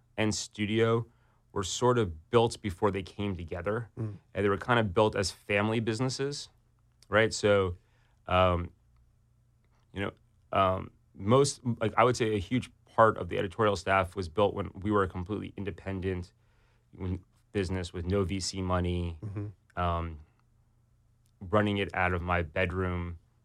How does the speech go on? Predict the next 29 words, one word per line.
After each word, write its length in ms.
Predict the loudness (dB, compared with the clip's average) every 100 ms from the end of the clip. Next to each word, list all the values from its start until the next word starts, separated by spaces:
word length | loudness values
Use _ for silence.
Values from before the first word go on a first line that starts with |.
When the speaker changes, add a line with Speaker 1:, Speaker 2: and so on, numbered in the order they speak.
| _
Speaker 1:
I, 160 | -4 -2
I 100 | -2
signed 380 | -4 0 0 0
every 220 | -2 -4
single 280 | -6 -8 -8
check. 500 | -6 -2 -2 -2 -10 _ -10
Speaker 2:
Yeah. 200 | -10 -10 _
Speaker 1:
And 120 | 0
I 60 | 2
really, 580 | 0 0 4 6 4 2
like, 200 | 0 2
made 220 | 0 0
sure 300 | -2 0 2
that 220 | 0 -4
there 100 | -2
was, 120 | -2
like, 120 | -2 -2
a 40 |
relationship 600 | -2 -2 -4 -8 -10 -10
and 100 | -4
that, 80 | -4
like, 140 | -4 -8
I 40 |
really 280 | -6 -4 -6
saw 260 | -2 0 2
eye 120 | 2
to 60 | 2
eye 260 | 2 0
with 180 | -2